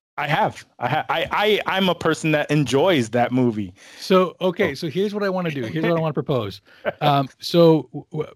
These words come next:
Speaker 2: we only have another episode or two before season three, e-, or excuse me, season two ends. I got a lot of big ideas for season three. Um, I would love to have you back on. I won't, I'm not gonna lock you into Lord of War right now.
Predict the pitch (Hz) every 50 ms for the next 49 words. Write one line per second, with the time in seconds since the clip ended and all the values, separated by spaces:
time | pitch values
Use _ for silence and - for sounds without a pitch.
0 | _ - 156 175 208 233 233 196 190 190 175 180 180 165 160 147 - 143 156 -
1 | 156 - 160 143 139 127 - - 147 135 135 127 - 139 127 - - 147 143 131
2 | 147 135 131 - 135 135 135 131 - 127 127 - 139 123 123 135 - - 156 139
3 | 127 110 113 - 151 139 139 127 - - 160 143 123 123 123 120 123 123 120 -
4 | _ - - - - - 135 147 143 139 147 147 160 175 165 165 175 165 165 160
5 | 151 147 147 147 131 - 151 135 - - 139 120 127 127 120 113 - 120 110 107
6 | 104 104 101 104 - _ - _ _ _ - - 135 131 127 120 117 - 135 143
7 | 143 131 127 156 180 185 196 180 165 170 147 151 135 120 143 131 127 123 - 131
8 | 107 110 113 110 113 117 117 - _ _ - - - 147 147 139 165 190 214 208
9 | - 160 160 185 202 208 240 226 214 190 180 175 190 190 - 202 175 170 165 165
10 | 160 147 139 143 143 147 151 147 151 143 139 139 135 135 139 135 127 127 120 110
11 | 110 110 113